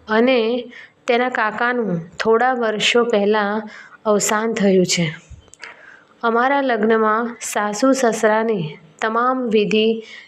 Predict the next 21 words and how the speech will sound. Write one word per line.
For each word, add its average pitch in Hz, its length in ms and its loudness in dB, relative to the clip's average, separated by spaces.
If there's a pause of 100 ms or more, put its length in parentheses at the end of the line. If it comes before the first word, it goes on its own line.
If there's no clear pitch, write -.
કાકીએ 254 540 0
કરી 202 320 0
હતી." 180 340 2 (1500)
રાકેશના 262 680 2
માતા 226 340 0
પિતા 226 280 2
ઘણા 202 400 2
સમય 214 460 2
પહેલાં 208 600 0 (460)
એક 247 240 0 (120)
કાર 226 260 0
અકસ્માતમાં 208 1300 -2
મૃત્યુ 226 460 2
પામ્યા 185 320 -2
હતા. 170 380 -4 (540)
તે 262 160 4
સમયે 233 760 -2 (240)
રાકેશની 226 640 2
બહેન 214 480 2 (400)
ગરિમા 214 680 0
અભ્યાસ 220 580 0